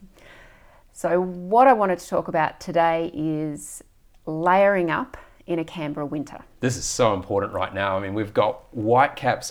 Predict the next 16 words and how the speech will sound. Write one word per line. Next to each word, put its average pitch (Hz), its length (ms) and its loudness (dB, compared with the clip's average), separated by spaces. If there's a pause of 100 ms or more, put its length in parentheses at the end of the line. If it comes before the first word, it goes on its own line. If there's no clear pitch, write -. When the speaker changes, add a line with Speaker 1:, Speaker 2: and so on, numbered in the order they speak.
(140)
Speaker 2:
on 107 220 -2
the 98 80 -4
Brindabellas 104 600 2
in 104 80 -6
the 95 80 -6
background, 98 560 -4 (480)
and 101 120 -2
it's 98 120 -2
been 95 220 -4
pretty 127 280 0
damn 101 220 0
cold 101 280 0
lately, 92 200 -2
hasn't 98 300 -6
it, 85 60 -12
Emily? 90 280 -10